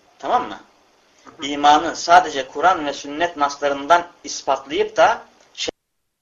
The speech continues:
Speaker 1: yapmıyoruz.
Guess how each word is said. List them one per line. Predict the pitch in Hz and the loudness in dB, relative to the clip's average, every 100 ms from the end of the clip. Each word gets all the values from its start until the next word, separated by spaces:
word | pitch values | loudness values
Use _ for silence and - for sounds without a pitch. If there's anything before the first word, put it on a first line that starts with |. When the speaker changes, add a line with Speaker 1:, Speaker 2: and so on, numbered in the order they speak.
| _ _ _ _ _ _ _ _ _ _ _ _ _ _ _ _ _ _ _ _ _ _ _ _ _ _ _ _ _ _ _ _ _ _ _ _ _ _ _ _ - _ _ _ 143 143 | _ _ _ _ _ _ _ _ _ _ _ _ _ _ _ _ _ _ _ _ _ _ _ _ _ _ _ _ _ _ _ _ _ _ _ _ _ _ _ _ -18 _ _ _ -2 4
Speaker 1:
yapmıyoruz. | 170 131 104 98 - | 4 4 -8 -10 -14